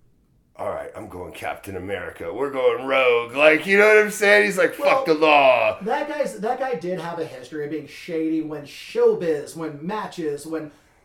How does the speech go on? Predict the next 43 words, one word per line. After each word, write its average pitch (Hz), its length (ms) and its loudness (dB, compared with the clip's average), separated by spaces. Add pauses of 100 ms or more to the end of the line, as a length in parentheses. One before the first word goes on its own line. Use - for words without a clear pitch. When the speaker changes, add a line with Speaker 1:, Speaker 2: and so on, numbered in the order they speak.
Speaker 2:
that, 175 420 -4
when 180 160 -4
it, 180 140 -10
when 185 120 -4
he 190 100 -4
had 214 160 -4
to 180 60 -6
keep - 300 -14
the 180 60 -12
straight 165 340 -10
face 190 520 -10 (280)
on 151 440 -10
that 190 260 -8
side 143 320 -12
of 123 100 -16
things. 117 460 -18 (320)
He, 247 360 -12
you 196 140 -8
know, 151 120 -4
he, 202 120 -12 (100)
he 226 140 -10
was, 165 580 -6 (400)
still 156 360 -8
at 165 60 -8
his 165 120 -12
heart, 160 280 -6
he 139 100 -18
was 120 240 -18
a 135 60 -16
carny. 151 420 -10
So 147 340 -10
Speaker 1:
Yeah. 175 280 -8
Speaker 2:
it, 175 200 -4
it 196 60 -4
was 185 160 -2
just 190 180 -10
the 160 80 -6
way 151 280 -6
business 139 380 -14
had 113 200 -18
to 95 60 -20
be 104 100 -20
done. 131 240 -16